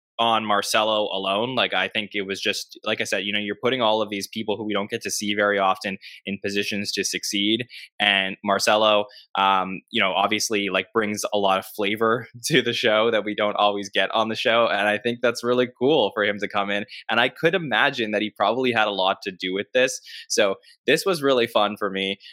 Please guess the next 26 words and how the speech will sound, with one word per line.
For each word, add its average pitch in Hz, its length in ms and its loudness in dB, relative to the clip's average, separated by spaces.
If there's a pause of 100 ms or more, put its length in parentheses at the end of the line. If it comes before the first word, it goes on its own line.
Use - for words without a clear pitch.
(100)
Um, 98 280 2 (100)
do 120 160 2
I 131 100 6
think 151 280 -2
it 156 80 0
was, 135 180 2
like, 107 140 2
an 92 100 -4
amazing 101 680 -12
sketch? - 360 -10
Definitely 139 340 -2
not. 104 340 2 (100)
Uh, 101 380 2
I 104 120 -2
think, 117 220 -2
like, 104 240 0
the, 107 240 2
the 113 80 -4
premise 131 380 0
itself 110 440 2
was, 98 460 -2
was 113 160 0
okay. 110 680 2
And 107 300 0
it's 117 260 -6
really 139 320 0